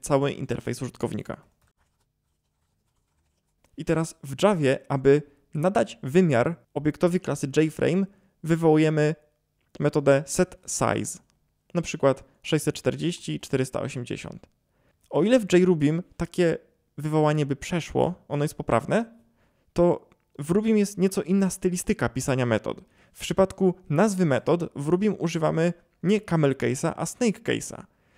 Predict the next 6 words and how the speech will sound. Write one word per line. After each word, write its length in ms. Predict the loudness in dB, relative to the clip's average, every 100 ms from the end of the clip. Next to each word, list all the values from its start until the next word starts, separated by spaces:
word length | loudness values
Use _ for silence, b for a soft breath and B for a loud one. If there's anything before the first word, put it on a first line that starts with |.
| _
Dlatego 420 | -4 0 2 2
preferowanym 760 | 0 0 0 4 4 4 2 2
zapisem 480 | 0 -2 -2 -2 0
jest 280 | -4 -6 -12
set 320 | -8 -8 -8
size. 520 | -6 -4 -2 -4 -12